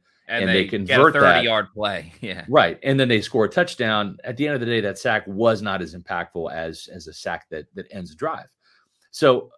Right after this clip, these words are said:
Speaker 2: I, I, I think that play right there with Carl Nassib, and, and again, Anthony Nelson's not exactly lighting the world up. I don't think he's gonna get a huge contract. But when you're looking ahead to next year and you're saying,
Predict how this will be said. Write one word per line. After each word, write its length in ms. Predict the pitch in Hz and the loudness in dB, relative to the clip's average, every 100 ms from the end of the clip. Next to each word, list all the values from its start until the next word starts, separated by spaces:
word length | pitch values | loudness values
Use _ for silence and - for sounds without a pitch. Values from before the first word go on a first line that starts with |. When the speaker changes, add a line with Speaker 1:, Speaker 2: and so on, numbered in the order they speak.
| _ 113 | _ -8
Speaker 2:
I, 120 | 104 - | -6 -2
I, 80 | 120 - | -2 -2
I 140 | 110 | -2
think 300 | 110 147 120 | 0 -2 -2
that 260 | 98 135 151 | 0 0 0
play 300 | 156 135 127 | -2 2 2
right 200 | 123 107 | 0 -2
there 120 | 117 | -2
with 140 | 107 - | -4 -6
Carl 200 | 101 90 | -4 -4
Nassib, 440 | 92 92 - 113 | -4 -8 -8 -6
and, 120 | 101 - | -6 -6
and 120 | 101 | -8
again, 220 | 104 113 | -4 -4
Anthony 340 | 92 113 104 98 | -4 -4 -4 -4
Nelson's 440 | 107 117 117 92 | -2 -4 -6 -6
not 160 | 101 101 | -4 -2
exactly 340 | 95 98 98 | -2 -4 -4
lighting 300 | 80 98 78 | -2 -2 -4
the 80 | 87 | -6
world 260 | 90 92 95 | -6 -4 -2
up. 140 | 98 | -4
I 40 | 101 | -6
don't 100 | 90 | -6
think 120 | 92 | -8
he's 100 | 80 | -8
gonna 180 | 90 76 | -10 -10
get 140 | 76 | -12
a 40 | |
huge 320 | 76 113 110 - | -10 -6 -6 -6
contract. 540 | 101 117 139 165 - _ _ _ _ _ _ | -8 -8 -6 -8 -10 _ _ _ _ _ _
But 240 | 95 110 - _ _ _ | -2 -2 -4 _ _ _
when 100 | 123 | -2
you're 80 | 120 | 0
looking 380 | 120 202 208 196 | 6 6 6 0
ahead 220 | 170 156 | 0 0
to 80 | 143 | -2
next 300 | 127 139 - | -6 -6 -8
year 220 | - 62 - | -12 -12 -10
and 100 | 101 | -6
you're 100 | 110 | -6
saying, 380 | - 113 104 | -4 -4 -4